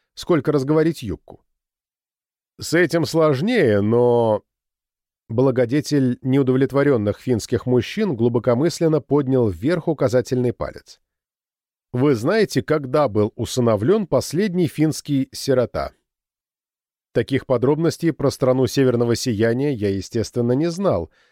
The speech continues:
и мимически подыграл его риторическому вопросу. "Тридцать пять лет назад", торжественно произнес здоровяк,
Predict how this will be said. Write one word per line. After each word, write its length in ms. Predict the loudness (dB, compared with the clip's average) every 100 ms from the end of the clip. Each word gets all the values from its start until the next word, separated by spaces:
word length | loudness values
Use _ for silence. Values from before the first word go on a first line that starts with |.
| _ _ _
и 240 | -2 2
мимически 640 | 4 4 4 2 -4 -4 -4
подыграл 640 | -2 0 2 2 2 2
его 240 | 2 2
риторическому 680 | 2 0 -2 -4 -6 -2 0
вопросу. 600 | 0 -2 -4 -12 -16 -20 _ _ _ _ _ _ _ _ _ _ _ -4
"Тридцать 560 | 0 0 -2 0 -2 0
пять 400 | 0 0 0 -8 -4
лет 340 | 0 0 0
назад", 600 | -2 -2 -4 -12 _ _ _ _ _ _ _ _ _ _
торжественно 680 | 0 2 0 -2 -2 0 0
произнес 520 | 0 0 2 2 0
здоровяк, 560 | -2 0 0 0 -4